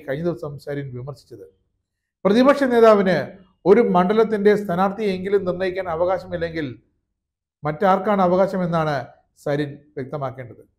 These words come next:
കൽപ്പാത്തി രഥോത്സവം നടക്കുന്ന ദിവസത്തെ തെരഞ്ഞെടുപ്പ് മാറ്റണമെന്ന് വി ഡി സതീശൻ എഴുതിയ കത്തിനെ ഇഴകേറി വിമർശിക്കുകയാണ് വീണ്ടും സരിൻ. കത്തിൽ പതിമൂന്നിന് മുമ്പ് തെരഞ്ഞെടുപ്പ് നടത്തണമെന്നാണ് ആവശ്യപ്പെട്ടിരുന്നത്. ഇരുപതിലേക്ക് മാറ്റണമെന്ന് ആവശ്യപ്പെട്ടിരുന്നില്ല. അങ്ങനെയായിരുന്നെങ്കിൽ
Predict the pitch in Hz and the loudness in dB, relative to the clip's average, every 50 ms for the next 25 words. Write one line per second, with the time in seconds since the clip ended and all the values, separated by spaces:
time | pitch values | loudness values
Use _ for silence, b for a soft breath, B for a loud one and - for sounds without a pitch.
0 | _ _ _ _ _ _ _ _ _ _ _ _ _ _ _ _ _ _ _ - | _ _ _ _ _ _ _ _ _ _ _ _ _ _ _ _ _ _ _ 2
1 | 214 226 220 - 262 254 247 247 220 220 214 233 226 226 240 220 226 214 214 208 | 2 4 4 4 4 4 6 6 6 8 8 6 6 4 2 2 2 2 0 0
2 | 208 202 202 185 196 196 190 196 190 196 190 185 165 185 185 202 196 208 196 180 | -2 0 2 4 4 4 4 2 -2 -2 -2 -2 0 0 -2 -2 -2 -4 -4 -2
3 | 180 175 202 208 220 214 196 196 180 180 160 131 - b b b b b b - | -2 -2 -2 -2 -2 -2 -2 -2 -2 -4 -4 -4 -6 b b b b b b -2
4 | 170 202 214 240 226 - - 202 190 202 180 202 190 180 170 180 180 185 175 175 | 0 2 2 2 0 -2 -2 -4 -4 -6 -6 -6 -4 0 0 0 0 0 -2 -2
5 | 180 - 180 185 180 180 - 165 156 170 190 180 185 196 190 185 170 165 160 180 | -2 -2 -4 -4 -4 -6 -6 -6 -6 -4 -4 -2 0 0 0 0 -2 -4 -4 -4
6 | 180 180 - 185 160 175 170 165 160 156 151 151 156 156 147 135 147 156 151 160 | -6 -6 -8 -14 -14 -10 -8 -6 -6 -6 -6 -8 -10 -10 _ -14 -14 -12 -10 -10
7 | 156 156 - - 127 120 - _ _ _ _ _ _ _ _ _ - 151 151 - | -12 -12 -12 -16 -16 -16 -18 _ _ _ _ _ _ _ _ _ -8 -8 -6 -2
8 | - 185 175 185 - 151 151 170 180 190 214 214 226 220 214 202 196 196 196 170 | -2 -2 -2 -2 -4 -2 -2 -2 0 0 0 0 0 -2 -2 -2 -2 -2 -2 -2
9 | 170 165 170 175 190 180 165 170 180 175 170 165 160 160 151 147 135 139 139 - | -2 -2 -2 -2 -2 -4 -4 -4 -6 -6 -6 -6 -6 -6 -6 -6 -6 -8 -10 -12
10 | - - 139 135 127 123 117 104 101 _ _ _ _ _ _ _ _ _ _ _ | -20 -20 -20 -20 -20 -20 -20 -20 -20 _ _ _ _ _ _ _ _ _ _ _
11 | _ _ _ _ _ _ _ - 131 143 165 175 185 190 190 185 196 196 175 170 | _ _ _ _ _ _ _ -6 -2 -2 0 2 2 2 2 2 0 -2 -2 -2
12 | 165 170 170 190 196 185 190 185 170 170 170 - 202 180 185 156 - 156 151 151 | -2 -4 -2 -2 -2 -2 -2 0 -2 -2 -2 -4 -6 -10 -10 -8 -8 -8 -8 -8
13 | 156 156 160 160 175 196 262 - - - _ _ _ _ - 139 156 180 196 190 | -8 -6 -2 0 0 0 0 -2 -8 -18 _ _ _ _ -14 -10 -6 -4 -2 0
14 | 170 175 175 170 170 165 165 165 190 | 2 0 0 0 -2 -4 -2 -2 -2